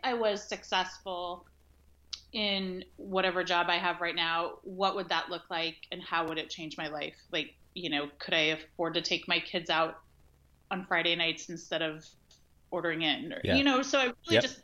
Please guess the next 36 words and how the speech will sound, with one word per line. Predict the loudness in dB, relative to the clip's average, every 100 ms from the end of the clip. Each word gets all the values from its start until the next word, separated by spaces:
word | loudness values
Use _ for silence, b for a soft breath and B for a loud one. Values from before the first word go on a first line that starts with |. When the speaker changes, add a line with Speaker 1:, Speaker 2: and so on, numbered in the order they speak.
| -10
Speaker 1:
I | -8
made | -10 -10 -6
it | 0
basic. | 2 2 -2
I | -2
made | 0 0
it, | 2
like, | -2 -4 _ _ b b _ 0
in | 2 2 2
my | 2 2
life, | 0 0 0 0 -6 -4
what | -2 -2 -4
does | -2 -2 -6 -18 _ _ -20
success | -10 -10 -2 0 0 -4
mean? | -6 -4 -2
What | -4 -4
does | -2 -2 -2 -6
a |
change | -6 -4 -2 -2 2
mean? | 4 4 0 B B B _ 2
And | 4
then | 6 6
I, | 4 0 -8 _ _ 0
I | 2 2
translated | -2 -4 -4 -4 -2 2
all | 4
that | 2 2
to | -4
pictures | -8 -8 -2 0 0
and | -2
just | -6 -2
wound | 0 0
up, | -2
like, | -4
printing | -6 -6 0
off | 2 2